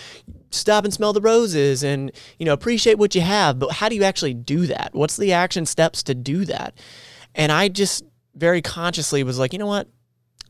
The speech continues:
What am I very grateful for?" And it, it, it can be very small, it can be very large, and it just shifts your perspective. And the more that I did it,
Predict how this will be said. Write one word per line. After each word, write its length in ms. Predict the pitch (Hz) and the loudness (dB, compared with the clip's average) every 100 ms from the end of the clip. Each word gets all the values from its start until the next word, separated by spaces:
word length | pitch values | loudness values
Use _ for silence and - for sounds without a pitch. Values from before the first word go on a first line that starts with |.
| _ | _
What 220 | 131 165 | -10 -6
am 80 | 180 | -2
I 80 | 175 | 0
very 220 | 143 123 | 2 0
grateful 320 | - 131 139 | -2 -8 -8
for?" 320 | - 156 139 143 | -12 -10 -10 -4
And 140 | 151 | 0
it, 140 | 151 - | 0 -2
it, 160 | 143 - | -6 -6
it 140 | 151 | -6
can 120 | - 151 | -4 -2
be 120 | 180 | -2
very 200 | 190 190 | 0 0
small, 280 | - 190 190 | -2 -4 -6
it 40 | |
can 100 | 185 | -6
be 80 | 180 | -4
very 200 | 180 180 | -2 -2
large, 460 | 135 160 175 - - | -2 -2 -2 -2 -4
and 120 | 139 | -4
it 100 | 139 | -4
just 240 | 143 156 | -4 -4
shifts 360 | - - 175 - | -4 -2 -2 -2
your 100 | 190 | -6
perspective. 640 | 139 127 - 151 - 131 117 | -4 -8 -4 -4 -2 -4 -4
And 220 | 127 127 - - - - - | -6 -8 -14 -20 -20 -20 -6
the 80 | 156 | -2
more 220 | 156 185 | 0 0
that 120 | 175 170 | 0 0
I 80 | |
did 180 | 160 180 | 2 0
it, 180 | 156 - | 0 -4